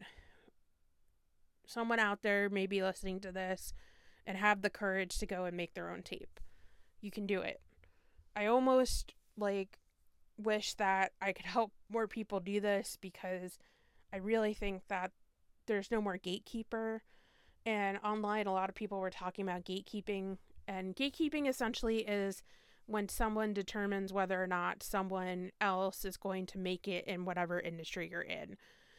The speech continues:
And it, for years and generations, the music industry has had gatekeepers. But now, with the internet, there are no gatekeepers. It's literally free game. It's fair game.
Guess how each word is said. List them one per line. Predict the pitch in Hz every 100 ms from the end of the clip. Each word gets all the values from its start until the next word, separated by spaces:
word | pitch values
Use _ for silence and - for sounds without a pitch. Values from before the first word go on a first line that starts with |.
| - - -
And | 220 208 202 196 -
it, | -
for | - 233
years | 214 254 240 202 196 202 - - -
and | 220 202
generations, | 196 220 220 214 202 - 202 190 190 -
the |
music | 208 202 196 196
industry | 190 196 - 226 214
has | 233 220
had | 220 220
gatekeepers. | 277 277 - 170 - - 214 - - - - _
But | 214 190
now, | 185 175 196
with | 226 214
the | 247
internet, | 190 185 196 175 226
there | 254
are | 262 277
no | 214
gatekeepers. | 190 185 - 190 165 170 - - - _ - - -
It's | 208
literally | 220 226 214 214 220
free | 208 - 202
game. | 190 175 139 - - _ -
It's | 208 -
fair | 220 277
game. | 269 226 226